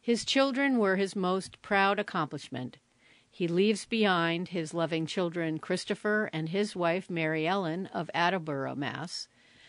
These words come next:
Lawrence and his wife Sarah of Wilbraham, Mass, Paula and her husband Dennis of Canton, Mass, and Peter and his wife Allison of Centerville, Mass.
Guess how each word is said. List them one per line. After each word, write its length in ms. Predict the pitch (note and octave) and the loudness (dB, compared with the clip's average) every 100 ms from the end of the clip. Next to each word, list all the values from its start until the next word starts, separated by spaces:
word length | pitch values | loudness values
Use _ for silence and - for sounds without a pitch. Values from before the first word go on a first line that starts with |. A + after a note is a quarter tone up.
| - - - | -20 -16 0
Lawrence 500 | G3+ A3 F3+ F3+ F#3 | 4 4 4 0 -4
and 140 | E3 | -4
his 200 | F3+ E3 | -4 -2
wife 240 | F3 D#3+ | -2 -2
Sarah 600 | - - A3+ G3+ D3+ D#3+ - - | -4 0 4 4 4 0 -4 -4
of 220 | E3+ D3+ | -2 0
Wilbraham, 640 | F3+ G3+ F3 D3+ C#3+ B2+ | 2 2 0 -4 -4 -4
Mass, 520 | C3 B2 C#3+ - - - _ _ _ _ - | -4 -4 -6 -6 -12 -14 _ _ _ _ 0
Paula 520 | G3+ F3+ D#3 D3+ E3+ | 4 6 4 2 0
and 160 | F#3 D#3+ | 0 -2
her 160 | F#3+ | -2
husband 500 | F#3 F#3+ F3+ F3+ D#3 | 2 2 2 -2 -2
Dennis 520 | G3 G#3+ F3 D3+ - - | 2 2 2 -2 -8 -10
of 160 | F3 - | -12 -10
Canton, 480 | - G#3+ A3 E3+ D#3 | -2 -2 0 -2 -4
Mass, 440 | C#3 C3+ E3+ - - - - - | -4 -4 -6 -12 -20 -20 -20 -4
and 220 | G#3 G#3+ | 0 0
Peter 560 | - C4+ G#3 C#3+ E3+ - - | 2 2 2 0 -2 -6 -4
and 160 | F#3+ | -2
his 280 | F#3+ A#3+ A3+ | 2 0 2
wife 300 | F#3 F3+ - F#3+ | 2 2 0 4
Allison 680 | F#3+ F#3 C#3+ - C3 D3+ - | 4 4 0 -4 -4 -6 -6
of 120 | G#3 | -8
Centerville, 640 | - A#3 A3 E3 D3 C3 | -2 -2 0 -2 -4 -6
Mass. 480 | C3 C3+ - - | -6 -6 -10 -12